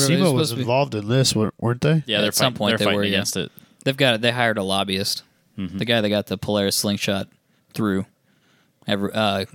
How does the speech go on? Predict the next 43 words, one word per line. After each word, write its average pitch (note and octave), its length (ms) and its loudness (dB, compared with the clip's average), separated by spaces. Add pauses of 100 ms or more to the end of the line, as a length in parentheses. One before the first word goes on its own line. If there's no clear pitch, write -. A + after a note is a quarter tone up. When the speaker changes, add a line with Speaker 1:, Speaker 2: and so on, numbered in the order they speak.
Speaker 1:
um, F#2+ 380 -4 (460)
what G2+ 100 -4
would F2+ 160 -10
you G2+ 60 -14
call F#2+ 200 -4
that, G#2+ 140 -4
I G#2+ 60 -4
guess? - 280 -8 (120)
Registration? A#2 640 -2
Speaker 3:
Yeah. G#2+ 260 -2 (300)
Speaker 2:
It's - 100 0
Speaker 1:
Getting A#2+ 180 2
Speaker 2:
a C#3+ 60 4
Speaker 1:
it - 20 4
registered. G#2+ 360 0
Speaker 2:
motorcycle. B2+ 100 0 (1120)
Speaker 3:
Yeah, D2+ 100 -10
it's F2+ 120 -10
a - 40 -16
motorcycle. D2 360 -12 (200)
It's - 120 -6
a - 40 -12
trike. - 260 -6 (1600)
Anyways, A#2+ 320 0
we'll - 80 -20 (340)
finish D#2+ 240 -14
this - 160 -8
off F#2 260 0
with, F2+ 200 -10
uh, F2+ 240 0
season C#3 400 2
two D3+ 180 2
of C#3 100 0
the A#2+ 60 -2
Grand C3+ 300 -2
Tour C#3 240 0
will A2 160 0
not A#2+ 400 0
have A#2 300 -2
the A2 180 0
American. G2 640 0 (300)
Speaker 2:
Oh, D#3 400 2 (120)
thank - 640 -2